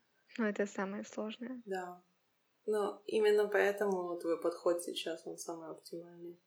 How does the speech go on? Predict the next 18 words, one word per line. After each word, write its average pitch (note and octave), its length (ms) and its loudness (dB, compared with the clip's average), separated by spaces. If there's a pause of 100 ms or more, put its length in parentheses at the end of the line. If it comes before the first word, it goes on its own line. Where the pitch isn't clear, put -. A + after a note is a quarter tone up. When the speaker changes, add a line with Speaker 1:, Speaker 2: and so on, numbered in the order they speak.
(140)
Speaker 2:
День F3 360 -2
за E3+ 140 -6 (120)
днем. F#3+ 480 -2 (800)
Знаешь, G3 440 2
такая F#3+ 320 2
штука, G#3+ 420 6
которую F#3 560 0
очень G3+ 240 -6
сложно G3 920 -2
понять, F3 400 -6
когда E3 240 0
тебе E3+ 300 -4
двадцать, F3 800 -4
и, F#3 60 -4
наверное, F#3 640 2
даже F#3 240 -8
когда F#3+ 260 -4
тебе F#3 220 -6